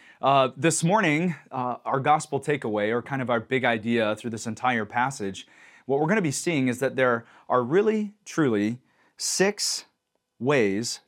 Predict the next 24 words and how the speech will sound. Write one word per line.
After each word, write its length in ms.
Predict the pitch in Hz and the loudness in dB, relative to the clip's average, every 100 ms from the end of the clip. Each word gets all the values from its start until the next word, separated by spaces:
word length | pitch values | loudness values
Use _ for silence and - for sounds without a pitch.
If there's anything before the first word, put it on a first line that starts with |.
| - | -10
to 100 | 127 | -4
build 320 | 120 143 127 | 0 0 0
romance. 720 | 127 143 110 82 - - - _ _ | 0 0 -2 -6 -14 -18 -18 _ _
Six 320 | - 190 - | -2 -2 2
ways 220 | 147 139 | 0 0
to 80 | - | -4
build 320 | 123 127 120 | 2 2 2
romance, 680 | 131 131 87 - - - - _ | 2 0 -2 -10 -20 -20 -20 _
kind 160 | 120 | 0
of 80 | 127 | 2
like 180 | 123 120 | 2 2
that 180 | 127 120 | -2 -2
fire 280 | - 135 101 | -2 0 -2
we 120 | 90 | -4
talked 340 | - 80 - | -12 -18 -16
about. 200 | 82 82 | -14 -10
How 120 | - | 0
do 80 | 165 | 2
you 100 | 196 | 2
build 300 | 170 135 139 | 2 2 2
romance 460 | 113 117 117 98 - | 2 0 -2 -6 -10
in 80 | 98 | -8
a 40 | |
relationship? 640 | 101 113 117 95 - 98 | -4 -4 -4 -10 -8 -8